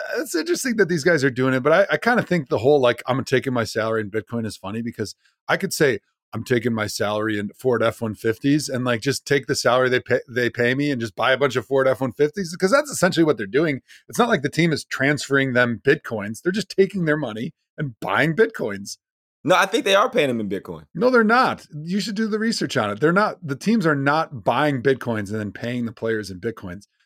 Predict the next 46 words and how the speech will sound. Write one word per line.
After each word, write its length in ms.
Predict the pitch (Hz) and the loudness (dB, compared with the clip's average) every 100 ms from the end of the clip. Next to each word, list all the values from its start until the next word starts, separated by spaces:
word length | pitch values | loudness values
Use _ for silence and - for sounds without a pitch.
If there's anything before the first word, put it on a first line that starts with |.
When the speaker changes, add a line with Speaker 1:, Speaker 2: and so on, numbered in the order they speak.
| - | -14
Speaker 1:
The 80 | 117 | 2
players 260 | 156 185 | 4 6
are 80 | 160 | 4
just 240 | 123 170 - | 2 0 4
getting 280 | 165 180 | 4 4
the, 220 | 156 123 139 | 2 -2 -10
the 140 | 120 123 | -6 -2
money 420 | 143 135 107 104 _ _ | 0 0 -2 -8 _ _
and 100 | 113 | -4
then 120 | 127 | -4
buying 260 | 110 117 131 | -2 0 0
the 60 | 127 | -2
<laughs> 120 | - | -4
Bitcoin. 340 | 170 - 117 | -6 -4 -4
Speaker 2:
That 220 | 120 175 170 | 0 0 2
wouldn't 240 | 202 196 | 2 2
make 180 | 202 196 | -4 -2
Speaker 1:
So 100 | - | 2
Speaker 2:
sense. 40 | |
Speaker 1:
it's 40 | 220 | 4
like, 200 | 151 - | 2 0
"I've 220 | 135 208 185 | 0 2 4
decided 440 | 190 226 240 214 | 2 4 4 6
to 100 | 196 | 4
invest 380 | 190 208 190 196 | 6 4 4 4
in 100 | 180 | 4
Bitcoin" 460 | 196 - 139 101 | 4 4 -2 -2
would 160 | 104 131 | -4 -2
be 100 | 156 | 0
way 380 | 147 147 208 220 | 0 2 4 6
less 260 | 202 151 | 6 6
exciting 480 | 139 117 131 120 117 | 2 0 2 2 2
than, 200 | 107 98 - _ - | -2 -6 -8 _ -2
"I'm 100 | 180 | 2
taking 320 | 226 254 262 | 4 2 4
my 140 | 240 | 4
salary 420 | - 254 240 240 220 | 4 4 4 6 6
in 120 | 196 | 6
Bitcoin. 420 | 226 226 170 127 - - - | 4 4 0 0 -4 -20 -6
I'm 140 | - 208 | 0 2
taking 340 | 262 294 277 | 2 2 2
my 160 | 262 254 | 4 2
salary 540 | - 247 269 254 262 | 4 4 6 8 8
in 160 | 254 240 | 6 6
Tesla 400 | 214 254 220 220 | 4 4 4 2
stock." 500 | - 196 156 110 | 4 2 2 0